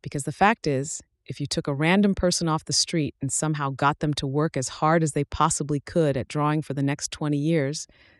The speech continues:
they'd get surprisingly far. But it would require a great moral effort. It would mean staring failure in the eye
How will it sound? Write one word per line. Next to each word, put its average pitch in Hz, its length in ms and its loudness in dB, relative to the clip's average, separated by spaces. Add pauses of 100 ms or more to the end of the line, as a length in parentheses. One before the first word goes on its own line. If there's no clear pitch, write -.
(120)
they'd 196 140 2
get - 140 4
surprisingly 156 600 2
far. 120 480 -4 (1000)
But 147 120 -2
it 131 80 -2
would 143 120 -4
require 147 420 2
a 135 40 2
great 175 360 4
moral 147 400 0
effort. - 420 -8 (600)
It 143 80 -4
would 143 140 0
mean 147 200 2
staring 147 420 0
failure 160 420 2
in 151 80 2
the 147 140 0
eye 139 280 0